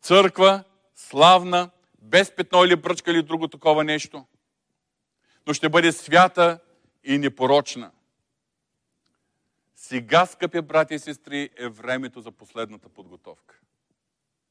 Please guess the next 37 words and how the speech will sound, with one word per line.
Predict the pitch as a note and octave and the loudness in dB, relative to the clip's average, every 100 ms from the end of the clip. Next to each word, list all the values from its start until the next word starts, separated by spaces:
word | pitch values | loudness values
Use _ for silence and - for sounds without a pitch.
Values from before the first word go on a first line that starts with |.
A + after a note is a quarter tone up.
| _ _ _ _ _ _ _ _ _ _ _ | _ _ _ _ _ _ _ _ _ _ _
Бог | G2+ D#3+ F#3 | _ 2 2
ни | F3 | 0
е | F3+ | -4
дал | D#3 E3+ E3+ - | 2 4 4 0
един | C#3 B2+ D#3+ | -12 -10 -10
кратък | - D#3 E3 D#3+ | -6 -6 -6 -10
период | - D3 D3 | -8 -8 -8
от | C3+ A#2 | -12 -10
време | C#3+ C#3+ G#2 | -8 -8 -10
до | F2 | -20
Христовото | A#2 A#2 - C3 B2+ | -20 -16 -8 -8 -8
завръщане. | A#2 B2 B2+ - A2 | -16 -16 -16 -18 -10
Аз | C3 C3+ | -10 -10
не | |
знам | A#2 C3 | -10 -10
кога | B2 A#2 | -10 -12
ще | A2+ G#2+ | -12 -16
бъде | G2 F#2 | -20 -20
това. | _ _ _ _ - | _ _ _ _ -10
И | D3 | -6
не | C#3+ | -4
знам | C3 D#3+ | -4 -4
колко | D#3+ D#3+ D3+ B2+ | -2 -4 -4 -14
кратък | - C3+ D#3 C#3 | -12 -6 -6 -6
ще | - B2+ | -14 -18
бъде | B2 A#2 | -18 -18
този | A#2 G2+ | -18 -18
период. | G2+ G#2+ F#2+ - _ _ _ _ _ - | -18 -18 -18 -20 _ _ _ _ _ -6
Но | D#3+ | -2
това | C#3+ G3 | 6 6
е | G#3+ | 6
краткият | - G#3 - A3+ G#3 | 2 2 4 2 4
период | G#3 G3+ E3 - _ _ _ _ _ _ _ _ C#3 | 6 6 4 -2 _ _ _ _ _ _ _ _ -8
на | E3 F3 | 0 0
последната | E3+ - D3+ - D#3 F#3 F#3 F#3 F3+ | 0 -4 -4 0 4 4 2 -4 -4
ни | F3 | -6
подготовка. | E3 D3+ C3+ B2+ - D3+ - _ | -10 -14 -16 -14 -4 -4 -4 _